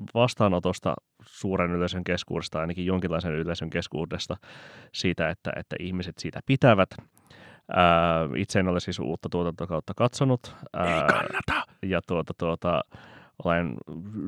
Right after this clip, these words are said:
Speaker 1: lähtökohtaisesti sitä mieltä, että kyseessä ei ole kuitenkaan niin hyvä tai niin huono kulttuurituote, että siitä kannattaisi jotenkin erityisesti pöyristyä. Ja siksi suosittelen kaikille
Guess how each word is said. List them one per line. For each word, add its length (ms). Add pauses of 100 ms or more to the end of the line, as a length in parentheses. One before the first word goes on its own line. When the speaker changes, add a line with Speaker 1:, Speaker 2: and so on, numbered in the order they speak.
(140)
Speaker 1:
lähtökohtaisesti 920
sitä 440
mieltä, 460 (380)
että 440
kyseessä 420
ei 140
ole 200
kuitenkaan 520
niin 300
hyvä 360
tai 180
niin 280
huono 380 (380)
kulttuurituote, 800
että 200
siitä 260
kannattaisi 500
jotenkin 440 (440)
erityisesti 680 (100)
pöyristyä. 500
Ja 140
siksi 420
suosittelen 680
kaikille 880